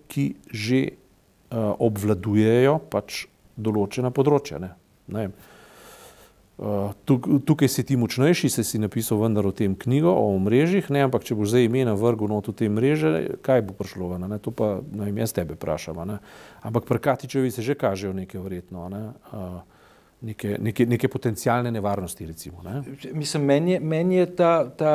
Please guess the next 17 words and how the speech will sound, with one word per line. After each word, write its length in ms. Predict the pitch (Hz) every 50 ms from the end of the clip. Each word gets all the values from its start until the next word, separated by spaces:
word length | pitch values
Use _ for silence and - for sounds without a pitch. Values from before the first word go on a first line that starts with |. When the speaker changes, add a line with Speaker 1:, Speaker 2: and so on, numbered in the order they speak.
| 147 143
Speaker 2:
eh, 560 | 127 107 139 139 135 135 131 120 - - -
ideja, 460 | 135 113 101 123 123 139 170 202 196 143
ne, 160 | 123 127 156
a 160 | 175 175 139
veš, 320 | 120 131 139 139 131 120
da, 220 | 113 117 120 113 110 107
eh, 500 | 101 - - 123 113 110 104 - - 123 120 117 113 - 127
nekdanja 680 | 117 113 110 113 107 110 107 104 110 127 135 135 135 123 92 - - - -
šefinja 760 | - - - 131 127 127 - 147 139 139 131 120 117 110 98 - - - _ _ - _ - _ - - - _ _ _ _ _ _ -
občinske 600 | - 123 - - - 143 147 151 147 - - 147
uprave 420 | 131 127 - 127 123 127 127 135 117
Velenje, 560 | 98 107 104 107 113 123 123 120 101 90 80
ne, 280 | 78 80 90 110 143 156 - - -
Speaker 1:
Ja. 240 | 107 107 104 95 87 - _ _ _ _ _ _ _ _ _ _ _ _ _ - -
Speaker 2:
pravi, 420 | - - 92 92 90 92 90 82 - - - - - - 95 92 - -
s-, 180 | - - -
eh, 600 | - 90 101 92 85 78 - 95 90 95 92 82